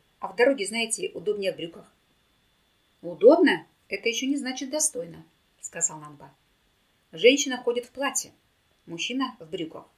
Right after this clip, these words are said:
Тысячи лет». «Ну, знаете ли, с тех пор многое изменилось», сказала Рита. «Но не в этом», ответил Нанба. На пляже собралось много народу.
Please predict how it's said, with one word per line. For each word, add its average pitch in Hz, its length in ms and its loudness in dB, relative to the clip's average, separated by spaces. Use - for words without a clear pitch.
Тысячи - 360 -6
лет». 247 260 -2
«Ну, 202 320 6
знаете 330 500 6
ли, - 120 -12
с - 80 -6
тех 240 200 2
пор 302 180 0
многое 277 300 0
изменилось», 320 580 0
сказала 220 380 -8
Рита. 214 300 -12
«Но 165 160 -12
не 208 160 -4
в 285 60 0
этом», 240 340 2
ответил 175 380 -10
Нанба. 160 340 -12
На 190 220 -2
пляже 381 320 -4
собралось 277 500 0
много 269 220 -2
народу. 247 440 -4